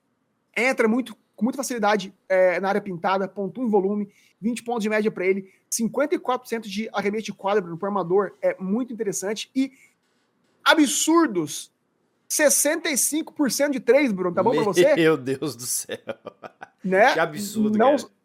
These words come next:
Speaker 1: não são aquelas onze tentativas por jogo do, do Sam Merrill, do, do Cavs, mas são quatro tentativas, ponto três por jogo. Não é um número baixo também, né? E esse aproveitamento é absurdo, Bruno. Levando em conta que você já tem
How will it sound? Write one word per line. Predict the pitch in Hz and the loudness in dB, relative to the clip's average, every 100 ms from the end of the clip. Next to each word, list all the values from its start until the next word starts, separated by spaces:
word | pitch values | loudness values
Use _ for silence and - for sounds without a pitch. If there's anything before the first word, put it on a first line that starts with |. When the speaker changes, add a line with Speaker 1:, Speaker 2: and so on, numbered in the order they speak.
| _ 208 | _ 0
Speaker 1:
não | 214 285 | 4 4
são | - 285 269 | 4 4 6
aquelas | 220 240 214 160 | 4 2 2 2
onze | 214 262 226 202 | 2 4 2 0
tentativas | 220 196 180 214 196 185 | -2 -2 -4 -2 -4 -4
por | 196 | -6
jogo | 175 185 170 | -2 -2 -2
do, | 165 165 160 147 - _ | -2 -2 -2 -8 -18 _
do | 165 165 151 | -10 -6 -6
Sam | - 165 | -6 -4
Merrill, | 165 196 160 | -2 -2 -2
do, | 156 147 135 - _ _ - | -4 -8 -8 -14 _ _ -12
do | 160 | -10
Cavs, | 151 202 269 170 - _ _ - | -2 0 0 0 -14 _ _ 0
mas | 190 196 | 0 2
são | 240 247 _ | -2 -4 _
quatro | - 202 233 320 | 0 2 2 -2
tentativas, | 285 285 - - 254 254 | -8 -4 -4 -6 -8 -8
ponto | 262 269 277 | -10 -10 -6
três | 208 226 226 | -2 -2 -2
por | 311 285 | -4 -4
jogo. | 214 311 233 143 _ _ _ _ | -2 -4 -4 -8 _ _ _ _
Não | 185 190 | -2 0
é | 196 | 0
um | |
número | 226 254 269 | 0 -4 -4
baixo | 240 240 - | 0 -2 -2
também, | 277 254 196 156 _ - | -4 -2 -4 -6 _ -8
né? | 175 196 | -2 0
E | 202 | 0
esse | 208 | 2
aproveitamento | 214 214 190 214 208 | 2 2 0 -2 -4
é | 233 226 - | -4 -4 -4
absurdo, | 202 226 240 - - 262 190 | -4 -4 -4 -6 -4 -4 -4
Bruno. | 160 165 | -6 -4
Levando | 196 220 | 0 0
em | 240 | -2
conta | 233 233 | -4 -6
que | - | -6
você | 220 | -2
já | 220 | -2
tem | 220 196 165 | -2 -6 -8